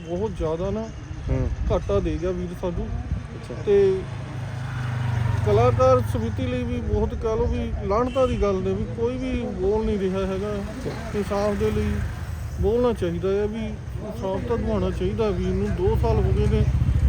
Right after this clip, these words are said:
Speaker 1: ਆਪਣੇ ਮਤਲਬ ਕੱਢ ਕੇ ਸਾਰੇ ਕਲਾਕਾਰ ਪਾਸੇ ਹੋ ਗਏ ਨੇ ਵੀਰ ਦਾ ਨਾਂ ਯੂਜ਼ ਕਰਕੇ। ਤੇ ਬਹੁਤ
Speaker 2: ਮਨ,
Speaker 1: ਦੁੱਖ ਦੀ
Speaker 2: ਮਨ
Speaker 1: ਗੱਲ ਹੈ।
Speaker 2: ਕਾਫੀ ਭਰਿਆ ਲੱਗਦਾ ਬਾਈ।
Speaker 1: ਬਹੁਤ ਜ਼ਿਆਦਾ ਭਰਿਆ ਹੋਇਆ ਹੈ ਵੀ ਕਹਿਣ ਤੋਂ ਪਰੇ ਆ ਵੀ ਕਹਿ ਹੀ ਨਹੀਂ ਸਕਦੇ ਹੈਗੇ, ਇੰਨਾ ਦਿਲ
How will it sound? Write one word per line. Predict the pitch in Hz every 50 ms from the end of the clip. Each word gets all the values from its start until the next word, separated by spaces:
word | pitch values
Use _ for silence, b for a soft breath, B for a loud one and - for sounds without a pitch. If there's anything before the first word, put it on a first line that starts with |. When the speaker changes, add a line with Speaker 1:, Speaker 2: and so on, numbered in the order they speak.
| - - -
Speaker 1:
ਆਪਣੇ | 208 214 220 - 240 233
ਮਤਲਬ | 220 208 202 196 214 220 220 220
ਕੱਢ | 226 226 226 -
ਕੇ | - 247 - -
ਸਾਰੇ | 220 233 247 262 254 -
ਕਲਾਕਾਰ | 226 220 220 208 208 214 202 196 208
ਪਾਸੇ | 202 196 - - 208
ਹੋ | 202 202 196 196
ਗਏ | 202 196
ਨੇ | 196 202
ਵੀਰ | 190 190 196 196 190
ਦਾ | 196 202 196
ਨਾਂ | 190 185 185 196 202
ਯੂਜ਼ | 202 196 196 185 185
ਕਰਕੇ। | - 190 185 170 - - 185 185 - - - - - - - - - - - - - - - -
ਤੇ | 196
ਬਹੁਤ | 185 175 202 226 139
Speaker 2:
ਮਨ, | 139
Speaker 1:
ਦੁੱਖ | 143 -
ਦੀ | 135
Speaker 2:
ਮਨ | 135 139 143
Speaker 1:
ਗੱਲ | 175
ਹੈ। | 175
Speaker 2:
ਕਾਫੀ | 160 143 143 139 147 160
ਭਰਿਆ | 147 - 156 147 139 131
ਲੱਗਦਾ | 127 123 117 110 107 110 110
ਬਾਈ। | - - 101 - -
Speaker 1:
ਬਹੁਤ | - 190 214 240 226
ਜ਼ਿਆਦਾ | 196 196 190 196 202 220 220 -
ਭਰਿਆ | 233 208 196
ਹੋਇਆ | 190 185 185 190 190 190
ਹੈ | 190 190 190 -
ਵੀ | 196 - - - - - - - - - - - -
ਕਹਿਣ | 208 208 220 233 240
ਤੋਂ | 233 240 214 -
ਪਰੇ | 196 190 190 190 196
ਆ | 208
ਵੀ | 220 220 240 208 - - - - - - - - -
ਕਹਿ | 196 208
ਹੀ | 233 240
ਨਹੀਂ | 226 196
ਸਕਦੇ | 170 - 165 156 - 180 180
ਹੈਗੇ, | 185 190 190 202 208
ਇੰਨਾ | 202 180 185 202 208
ਦਿਲ | 185 165 165 170